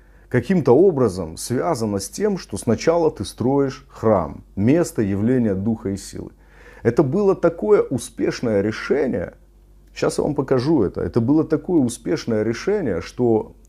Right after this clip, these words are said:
соседский царь Хирам, царь Тирский,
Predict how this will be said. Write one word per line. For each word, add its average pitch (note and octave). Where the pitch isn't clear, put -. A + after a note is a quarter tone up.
соседский A#2
царь F3
Хирам, C3+
царь A2+
Тирский, D#3